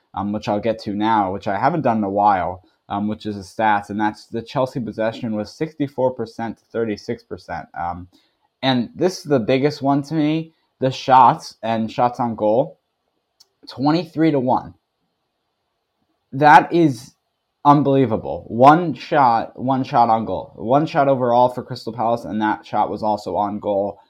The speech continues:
For Chelsea, they had twenty-three shots in this game. It was a twenty, twenty-three to, that, that's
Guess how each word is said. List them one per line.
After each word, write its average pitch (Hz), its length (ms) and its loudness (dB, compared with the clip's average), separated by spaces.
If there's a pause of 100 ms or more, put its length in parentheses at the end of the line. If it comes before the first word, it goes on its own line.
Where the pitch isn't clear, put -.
(340)
For 143 120 0
Chelsea, 147 460 2
they 139 100 2
had 127 160 2
twenty-three 143 540 -2
shots 110 400 0
in 101 80 -8
this 95 160 -10
game. 90 260 -10
It 98 80 -8
was 107 140 -4
a 107 80 -8
twenty, 131 480 -6
twenty-three 131 460 -6
to, 113 180 -6 (480)
that, - 260 0
that's 139 420 -4